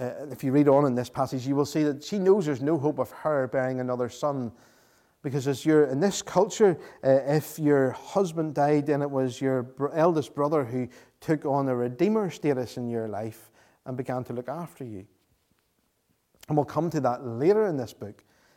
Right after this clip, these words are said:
and see how that plays out. Naomi knew that she couldn't have any more children. She was too old, in her own words, for that to happen. And so she urges her daughter-in-laws to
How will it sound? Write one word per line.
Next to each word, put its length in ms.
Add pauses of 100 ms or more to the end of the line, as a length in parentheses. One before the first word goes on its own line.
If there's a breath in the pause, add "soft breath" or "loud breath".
and 100
see 140
how 180
that 200
plays 320
out. 240 (2750 loud breath)
Naomi 300
knew 200
that 100
she 100
couldn't 240
have 160
any 120
more 420 (100)
children. 400 (1080)
She 140
was 280
too 260
old, 260
in 120
her 140
own 200
words, 340
for 140
that 180
to 80
happen. 380 (720 soft breath)
And 100
so 100
she 180
urges 380
her 120
daughter-in-laws 600
to 140